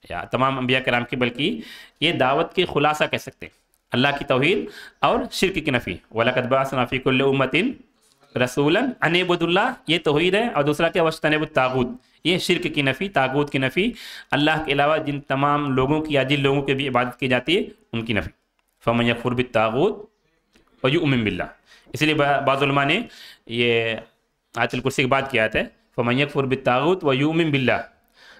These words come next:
बाज़ उलमा ने ये मसला मुस्तमद किया कि तागूत की नफ़ी तौहीद पर मुकद्दम है।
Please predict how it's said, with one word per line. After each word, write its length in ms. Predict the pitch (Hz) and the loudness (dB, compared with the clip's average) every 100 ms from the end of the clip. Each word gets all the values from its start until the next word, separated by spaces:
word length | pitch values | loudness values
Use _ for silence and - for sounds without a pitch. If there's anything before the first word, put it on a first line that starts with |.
| _ 110 | _ -2
बाज़ 220 | 135 143 | 0 2
उलमा 200 | 160 180 | 0 2
ने 100 | 180 | 2
ये 100 | 196 | 2
मसला 260 | 196 185 185 | 2 0 0
मुस्तमद 400 | 175 190 175 180 | 0 0 -2 0
किया 160 | 202 | 0
कि 140 | 202 220 | 0 -2
तागूत 560 | 156 156 156 202 202 | 2 0 2 -2 0
की 100 | 202 | 0
नफ़ी 520 | 180 - 202 247 - _ _ _ _ | 0 0 0 -2 -8 _ _ _ _
तौहीद 340 | 156 156 202 202 | 0 2 2 0
पर 80 | |
मुकद्दम 400 | 190 156 139 131 | 0 0 0 0
है। 140 | 95 | -2